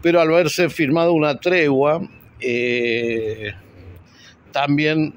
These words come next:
eh, Yihad Islámica logró sobrevivir a esta tormenta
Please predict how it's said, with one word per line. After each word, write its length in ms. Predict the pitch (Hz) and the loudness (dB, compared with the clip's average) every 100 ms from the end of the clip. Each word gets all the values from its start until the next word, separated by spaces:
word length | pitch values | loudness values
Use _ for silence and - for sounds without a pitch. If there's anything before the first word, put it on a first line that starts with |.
| - | -6
eh, 460 | 139 131 123 120 120 | -4 -2 -2 -2 -4
Yihad 460 | - 131 - 139 | -4 -6 -2 -2
Islámica 580 | 135 123 143 147 135 143 | -2 -2 0 0 -2 -2
logró 560 | 127 127 131 131 139 139 | 0 0 0 0 0 -2
sobrevivir 880 | - - 123 123 123 123 123 135 135 | -8 -4 -4 -2 -2 -2 -2 -4 -4
a 160 | - 131 | -6 -6
esta 320 | 107 - 123 | -6 -8 -8
tormenta 920 | - 117 120 143 135 123 110 - - | -6 -6 -4 -2 -2 -2 -4 -8 -8